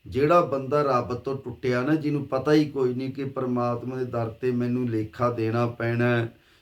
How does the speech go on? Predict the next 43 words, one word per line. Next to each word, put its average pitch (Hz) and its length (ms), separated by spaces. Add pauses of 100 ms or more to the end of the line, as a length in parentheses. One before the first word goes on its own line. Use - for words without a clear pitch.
(140)
ਜਾਂ 131 240
ਮੇਰਾ 127 360
ਅੱਗੇ 123 240
ਕੀ 127 440
ਚੁਰਾਸੀ 120 420
ਲੱਖ 127 280
ਜੂਨ 120 320
ਬਾਰੇ 120 320
ਉਹਨੂੰ 123 240
ਕੋਈ 123 120
ਸੋਝ 123 380
ਹੀ 131 100
ਨਹੀਂ, 120 200 (380)
ਉਹੀ 175 320
ਪਾਪ 143 460
ਕਰੇਗਾ। - 560 (400)
ਜਿਹੜੇ 165 300
ਬੰਦੇ 175 400
ਨੂੰ 208 100
ਵੀ 214 100
ਥੋੜ੍ਹਾ 165 340
ਜਿਹਾ 180 160
ਗਿਆਨ 139 500
ਆ 151 60
ਨਾ 170 360 (240)
ਵੀ 160 180
ਜੋ 147 240
ਮੈਂ 156 160
ਕਰ 143 260
ਰਿਹਾ 160 220
ਮੈਨੂੰ 156 260
ਭੁਗਤਣਾ 135 480
ਪੈਣਾ 127 380
ਹੈ, 113 140 (320)
ਉਹ 208 200
ਬੰਦਾ 175 300
ਕਦੇ 180 380
ਵੀ 190 100
ਗਲਤ 170 340
ਕਦਮ 147 380
ਨਹੀਂ 127 200
ਉਠਾਉਂਦਾ 104 400
ਗਾ। 90 300